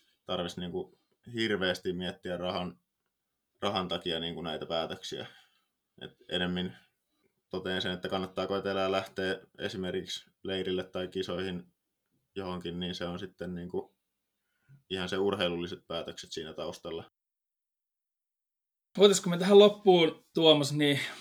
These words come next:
Speaker 2: vielä paketoida jakso yhteen, elikkä seuratkaa meidän Instagramia ja seuratkaa Urhoa Instagramissa, ja taloudellinen tilanne ihan hyvä, mutta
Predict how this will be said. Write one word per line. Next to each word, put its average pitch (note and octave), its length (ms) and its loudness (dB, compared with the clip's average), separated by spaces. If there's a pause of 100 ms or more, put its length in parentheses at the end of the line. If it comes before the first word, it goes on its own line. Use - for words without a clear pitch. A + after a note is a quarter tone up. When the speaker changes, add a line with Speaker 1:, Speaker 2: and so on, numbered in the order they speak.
(340)
Speaker 2:
vielä D#3 280 10
paketoida D3 520 6
jakso D3 500 4 (580)
yhteen, C3+ 400 2
elikkä B2+ 480 2 (600)
seuratkaa F3+ 500 8
meidän C#3+ 220 6
Instagramia F#3 760 0 (340)
ja B2+ 480 4 (100)
seuratkaa D3 500 6
Urhoa F3+ 400 10
Instagramissa, C#3 800 4
ja C3 340 6 (520)
taloudellinen F3+ 400 10
tilanne D3+ 260 4
ihan D3 160 -2
hyvä, D#3 280 6
mutta C3 520 2